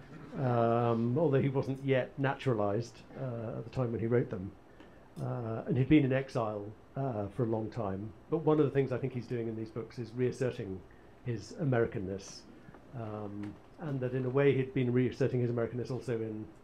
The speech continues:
uh, the, the great novels of the major phase, uh, The Am-, Ambassadors and the Winds of the Dove and The Golden Bowl, where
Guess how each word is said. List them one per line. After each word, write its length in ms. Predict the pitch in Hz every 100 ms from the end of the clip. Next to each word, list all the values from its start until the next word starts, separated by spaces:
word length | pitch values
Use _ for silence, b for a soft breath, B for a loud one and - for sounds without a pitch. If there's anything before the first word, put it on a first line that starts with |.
| - - -
uh, 440 | 131 117 110 110 104 -
the, 80 | 120 - - -
the 80 | 139
great 240 | 127 117
novels 320 | 135 127 123 117
of 60 |
the 80 | 117
major 240 | 117 117
phase, 680 | 110 123 113 107 101 - - 127
uh, 60 | 117 110 107
The 60 |
Am-, 440 | 120 95 - - 139
Ambassadors 400 | - - - 101
and 80 | 107
the 40 |
Winds 140 | 104 98
of 60 |
the 60 | 120
Dove 220 | 117 107
and 100 | 113
The 40 |
Golden 240 | 117 113 113
Bowl, 240 | 117 107 107
where 260 | 107 107